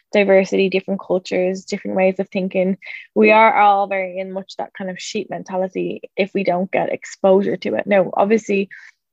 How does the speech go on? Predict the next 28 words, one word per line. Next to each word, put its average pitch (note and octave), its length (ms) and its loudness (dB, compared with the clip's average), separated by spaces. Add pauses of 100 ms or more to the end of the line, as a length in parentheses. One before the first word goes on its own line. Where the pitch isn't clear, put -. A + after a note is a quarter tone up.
we're G3 300 4
very F#3 180 4
lucky F#3 240 -2
that F#3 140 0
we've F3 160 -10
got F#3 100 -10
technology A3+ 480 0
these G#3+ 200 0
days. G#3+ 200 -2
We G3 140 -4
can F#3+ 160 -10
read F#3 240 -2
books, C#4 400 4
we G3 100 -4
can - 220 -20
listen F#3 220 -14
to - 140 -20
podcasts A#3+ 520 4
and G3+ 80 0
all G#3 120 2
that G#3 140 -2
kind G3+ 140 -2
of G3 60 -8
stuff G3 200 -4
to - 100 -16
open F#3 220 -2
our F#3+ 100 -2
mind. F#3+ 360 0